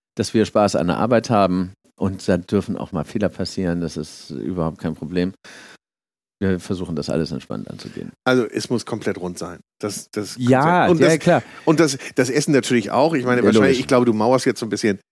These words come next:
Speaker 2: tief. Ich meine, ich schätze mal, dass dein Anspruch extrem hoch ist. Also erstmal die Produkt, wie, wie würdest du dann, machst du Produktküche oder wie würdest du
Speaker 1: Ja,
Speaker 2: sagen? Oder wie sagt man,
Speaker 1: Produktküche.
Speaker 2: oder ist das so abgedroschen? So?
Speaker 1: Ja, also Produktküche ist ja ein, ein geläufiger Begriff
Speaker 2: Ja.
Speaker 1: zurzeit.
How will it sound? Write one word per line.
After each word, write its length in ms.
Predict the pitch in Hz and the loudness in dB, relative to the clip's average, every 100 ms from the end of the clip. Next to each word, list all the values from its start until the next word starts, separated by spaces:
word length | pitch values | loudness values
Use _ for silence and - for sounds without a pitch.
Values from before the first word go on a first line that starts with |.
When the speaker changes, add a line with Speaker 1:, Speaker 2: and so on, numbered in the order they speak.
| _ - | _ -6
Speaker 2:
tief. 320 | - 214 - - - | -4 -4 -6 -18 -8
Ich 100 | - | -2
meine, 180 | 123 - _ | -2 -2 _
ich 180 | - 117 | -14 -2
schätze 280 | 139 131 135 | 0 0 0
mal, 100 | 120 | 0
dass 180 | 120 - | 0 0
dein 200 | 113 - | -2 0
Anspruch 400 | 123 - 117 - | -4 -4 -6 -4
extrem 500 | 120 - 120 131 127 | -4 -4 0 0 2
hoch 180 | 160 | 2
ist. 140 | 160 131 | 2 0
Also 160 | 123 | 0
erstmal 460 | 117 110 117 131 113 - - - | 2 0 0 0 -2 -4 -16 -2
die 360 | 131 117 135 - - | 0 0 -2 -8 -2
Produkt, 480 | 139 131 170 - | 0 2 0 0
wie, 140 | 139 151 | -2 -2
wie 160 | 165 185 | -2 -2
würdest 180 | 202 185 | -2 0
du 20 | |
dann, 480 | 190 139 147 139 143 | 0 0 -4 -4 -6
machst 260 | 139 147 - | -4 -2 0
du 60 | |
Produktküche 760 | 151 - 156 202 - - 233 226 | -2 -2 0 0 -2 -2 0 2
oder 180 | 175 151 | 2 4
wie 100 | 147 | 4
würdest 160 | 135 117 | 4 2
du 60 | |
Speaker 1:
Ja, 60 | 107 | 2
Speaker 2:
sagen? 180 | 123 117 | 4 4
Oder 160 | 123 | 4
wie 80 | 123 | 4
sagt 160 | 127 123 | 4 2
man, 140 | 120 | 0
Speaker 1:
Produktküche. 280 | 101 - - | -2 -4 2
Speaker 2:
oder 140 | 147 | 4
ist 160 | 156 151 | 4 2
das 100 | 135 | 2
so 80 | 135 | 2
abgedroschen? 640 | 104 139 113 104 90 92 | 2 0 0 0 -2 -6
So? 160 | 87 87 85 71 - 104 | -8 -8 -8 -10 -12 0
Speaker 1:
Ja, 300 | 123 127 131 | 4 6 6
also 460 | 135 - 80 110 110 | 4 2 2 2 0
Produktküche 580 | - 101 117 - 120 110 | -4 -4 -4 -4 -2 -2
ist 140 | 92 | -2
ja 100 | - | 0
ein, 300 | 92 101 101 | 0 0 -2
ein 320 | - 92 95 95 | -2 -4 -4 -2
geläufiger 600 | 107 107 135 - 113 104 | 2 4 4 2 2 2
Begriff 400 | 98 104 - 131 | 0 -2 0 2
Speaker 2:
Ja. 100 | 117 | 2
Speaker 1:
zurzeit. 400 | 117 - 95 104 | 0 -2 -2 -4